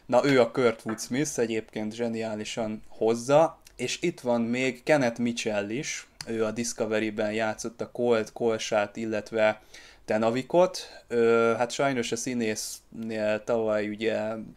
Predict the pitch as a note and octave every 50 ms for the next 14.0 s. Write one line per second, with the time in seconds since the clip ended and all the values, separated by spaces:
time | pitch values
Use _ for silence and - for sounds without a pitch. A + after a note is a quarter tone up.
0 | _ _ - A2+ A2 A2 A2 - B2 C3 B2+ B2 A#2 A2+ A2 G#2+ - - - -
1 | - - _ - - - A#2+ A#2+ A2+ A2+ A#2 A#2 G#2+ - - - A#2+ A2+ A#2+ A#2
2 | A2 A2 G#2+ - C3+ C#3 C#3 - A#2+ G#2+ - A#2+ A#2 A#2 A#2 A2+ - A2 A2 G#2+
3 | G#2 G#2+ - - B2 A#2 A2+ G#2+ G#2+ - - A2+ G#2+ G#2 G#2+ A2 G#2+ G#2 A2 A2
4 | A2+ B2 C3+ C3 A#2 - - A#2 A#2 - C#3 C3+ C3+ - C3 A#2+ A#2+ B2 A#2+ A#2+
5 | - A2+ G#2+ - - B2 A#2 G#2+ G2+ G2+ - - A2 G#2 G#2 - A2 A2 - -
6 | - - G#2 G2+ G2+ G2+ - G#2 - - - A2 G2+ G2+ G#2 - A2+ A2+ - -
7 | C3 B2 B2+ B2 D3 D#3 E3 E3 E3 - - - _ - A2+ A2 G#2+ G#2+ A2 A#2
8 | A#2 A#2 A2 G#2+ - A2+ G#2+ G#2+ G#2+ G#2+ G#2+ G#2+ F#2 - - - - - A2+ A2+
9 | A#2+ B2 B2 - - B2 A#2 D#3 D#3 - - - A2 A2+ A#2 A#2 A#2+ A#2+ A#2+ A2+
10 | A#2 A#2 A#2+ A#2+ - B2+ C3+ C3+ C3 - - - C3 B2 A#2+ A#2 - - A#2 -
11 | - B2+ A#2+ A2 - - A#2 A2 A2 A2 A2 G#2+ - - A2+ G#2+ - A2+ A2+ A#2
12 | A#2 - - A#2+ A#2 - G#2+ G#2+ G#2+ G#2 A2 G#2+ G#2+ G#2 - - A2 A#2 A2+ A2+
13 | A2+ A2 G#2 G#2 G#2 - - A2 G#2+ A2 A#2 B2 A#2+ B2+ C3 C#3+ C#3+ D3+ D3+ D3+